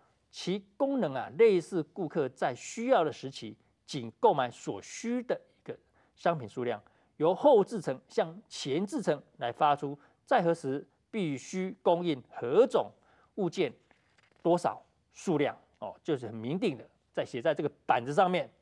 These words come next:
我说我要是哪些东西啊，不要多也不要少啊。那么在J I T生产程序当中呢，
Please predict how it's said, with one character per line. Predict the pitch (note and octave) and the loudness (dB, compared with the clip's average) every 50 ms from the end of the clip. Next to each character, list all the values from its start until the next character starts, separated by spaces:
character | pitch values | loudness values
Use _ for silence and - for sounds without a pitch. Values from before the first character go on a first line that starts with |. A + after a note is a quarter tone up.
| _ _ _ _ _ | _ _ _ _ _
我 | - | -8
说 | - - E3 | -4 -4 -4
我 | - C3 B2 | -2 -2 0
要 | E3 G#3 | 0 0
是 | F3 D#3 C3 | 0 -2 -4
哪 | G2+ G2 | -8 -6
些 | A#2 C#3 B2+ | -6 -6 -4
东 | B2+ B2 A#2+ | -4 -6 -8
西 | A#2 A#2+ G#2+ - - _ _ _ _ _ | -10 -14 -16 -16 -18 _ _ _ _ _
啊， | - - G#2 - _ _ _ _ _ _ _ _ _ _ _ | -20 -20 -20 -20 _ _ _ _ _ _ _ _ _ _ _
不 | - E3+ | 0 2
要 | G#3 G3+ | 4 4
多 | F3+ D3 F3+ E3+ D#3 | 4 4 2 2 2
也 | G#2+ G2+ - _ | 0 -4 -10 _
不 | _ - A2+ | _ 0 2
要 | F3+ F3+ A#2 | 4 4 4
少 | - - - - - _ _ _ _ - | 2 -4 -12 -16 -20 _ _ _ _ -18
啊。 | - - - _ _ _ | -18 -18 -20 _ _ _
那 | - B3 | 0 2
么 | A#3+ A#3 | 2 4
在 | G#3 C#4+ B3 A3+ | 4 6 4 4
J | A3+ - C#4+ C#4 C#4+ | 4 6 6 8 8
I | C#4+ C#4+ C#4 | 8 8 6
T | C4 C#4 C4+ | 4 2 0
生 | - D4 C#4+ C4+ | 0 -2 -2 0
产 | A#3 G3 D#3 | 2 2 0
程 | - - D3 D#3 | 0 -2 -4 -4
序 | E3+ E3 | -2 0
当 | E3+ D#3+ D#3 D#3 | 0 0 0 0
中 | D#3 C#3+ C#3+ | 0 0 0
呢， | C3 B2 | -2 -6